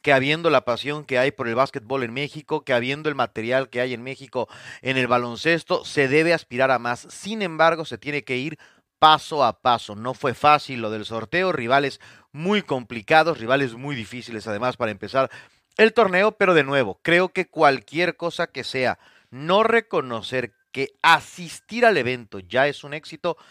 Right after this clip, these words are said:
es un error. Para México, el estar dentro de las mejores selecciones del planeta compitiendo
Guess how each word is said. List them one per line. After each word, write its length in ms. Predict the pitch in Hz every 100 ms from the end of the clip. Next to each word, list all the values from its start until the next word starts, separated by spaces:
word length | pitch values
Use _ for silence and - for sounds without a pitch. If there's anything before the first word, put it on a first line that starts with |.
| _ _ -
es 240 | 156 -
un 140 | 151
error. 400 | 123 95 95 87 _ _ _ -
Para 200 | 156 151
México, 540 | 185 175 143 - 120 -
el 180 | 165
estar 500 | 170 151 - 196 180
dentro 460 | 151 220 247 220 220
de 80 | 190
las 260 | 180 190
mejores 460 | 175 147 160 165 139
selecciones 640 | 170 165 - 147 147 107 - - _
del 320 | 104 135 185 190
planeta 500 | 160 127 120 113 104
compitiendo 1000 | 196 240 247 202 147 147 160 151 135